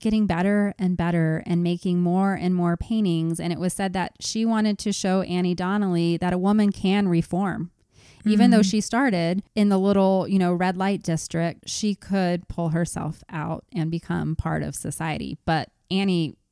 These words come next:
Speaker 1: did not think so.
Speaker 2: And what's sad is she chose painting to show that,
Speaker 1: Yeah.
Speaker 2: when that's not really
Speaker 1: No.
Speaker 2: what she needed to do, but specifically for Annie.
Speaker 1: 'Cause you can imagine, as the husband, you know, Charlie's hearing it from his wife, like,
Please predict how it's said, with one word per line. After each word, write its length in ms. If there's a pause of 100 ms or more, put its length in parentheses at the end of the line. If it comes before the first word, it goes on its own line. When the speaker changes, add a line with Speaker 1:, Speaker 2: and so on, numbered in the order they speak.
(120)
Speaker 1:
did 200
not 240
think 180
so. 320 (260)
Speaker 2:
And 200
what's 200
sad 320
is 200
she 160
chose 340
painting 640
to 160
show 260
that, 320 (140)
Speaker 1:
Yeah. 140
Speaker 2:
when 80
that's 260
not 180
really 400 (180)
Speaker 1:
No. 140
Speaker 2:
what 120
she 180
needed 340
to 120
do, 260
but 320 (160)
specifically 800
for 200
Annie. 540
Speaker 1:
'Cause 200
you 80
can 120
imagine, 460
as 140
the 100
husband, 600
you 60
know, 200
Charlie's 460
hearing 320
it 160
from 340
his 220
wife, 300
like, 160